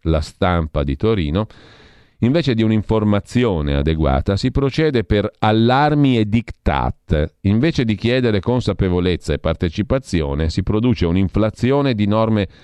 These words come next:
confuse, contraddittorie e spesso impotenti. Che il Green Pass sia una di queste è evidente. Non solo è surreale che la si adotti il giorno dopo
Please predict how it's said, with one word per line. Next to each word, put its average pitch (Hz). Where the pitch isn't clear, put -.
confuse, 117
contraddittorie 113
e 123
spesso 107
impotenti. 80
Che 139
il 139
Green 151
Pass 113
sia 92
una 98
di 110
queste -
è -
evidente. 110
Non 107
solo 147
è 98
surreale 101
che -
la 87
si 85
adotti 82
il 82
giorno 92
dopo 90